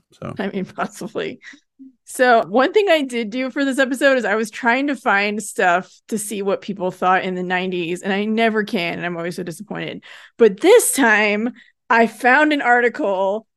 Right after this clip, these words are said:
Speaker 2: in the Wall Street Journal archives.
Speaker 1: No shit.
Speaker 2: I had to pay and subscribe to the Wall Street Journal 'cause they don't just let you buy one freaking article, and I could not get around their paywall to save my life. But I do have a gift link that I will give to Nick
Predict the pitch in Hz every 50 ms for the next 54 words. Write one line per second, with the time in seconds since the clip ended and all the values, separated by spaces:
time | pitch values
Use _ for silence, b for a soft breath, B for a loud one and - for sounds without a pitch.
0 | _ - 214 220 208 185 180 180 185 208 226 262 262 254 - - 285 269 269 277
1 | - 262 233 233 208 208 196 190 190 190 196 220 185 170 165 175 185 - - 208
2 | - - b b b b b b - 104 120 - - - - - - 349 359 320
3 | 311 240 - - 311 320 320 294 262 254 214 254 220 254 220 - - 262 240 247
4 | 240 247 233 226 214 214 233 226 - 240 220 202 247 226 226 202 185 180 190 220
5 | 202 208 202 226 - 233 208 415 214 170 220 233 - 202 214 208 208 202 208 220
6 | 240 247 220 - - 262 262 - 269 240 233 233 240 247 240 - 220 180 180 208
7 | 202 208 202 262 208 208 202 196 220 220 240 208 220 196 196 208 185 170 - 254
8 | 202 202 196 180 180 190 190 - 190 190 190 180 180 175 156 - - B B B
9 | B B B B B B B B B - 226 226 240 233 214 220 269 302 302 349
10 | 311 247 226 190 196 240 247 370 - - 415 466 494 523 571 571 - - - _
11 | _ _ 302 285 277 285 262 269 262 262 269 269 233 294 277 262 247 - 302 269
12 | 269 269 294 359 359